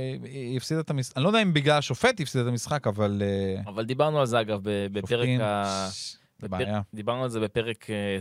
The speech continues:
Speaker 2: טרום פתיחת העונה שלנו.
Speaker 1: אה. זה לא ש-, אגב, זה לא שופט ששופט,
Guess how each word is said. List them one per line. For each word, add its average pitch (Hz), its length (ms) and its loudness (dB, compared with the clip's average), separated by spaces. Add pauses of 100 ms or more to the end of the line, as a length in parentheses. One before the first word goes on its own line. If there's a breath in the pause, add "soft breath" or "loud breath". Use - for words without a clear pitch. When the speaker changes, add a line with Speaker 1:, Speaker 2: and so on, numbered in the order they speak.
Speaker 2:
טרום 139 240 4
פתיחת - 420 -2
העונה 110 300 0
שלנו. 101 220 -4
Speaker 1:
אה. 98 100 -2 (300 soft breath)
זה 113 120 4
לא 143 100 6
ש-, 151 80 -2
אגב, 147 240 4
זה 120 100 2
לא 143 240 4
שופט 160 300 -2
ששופט, - 560 -2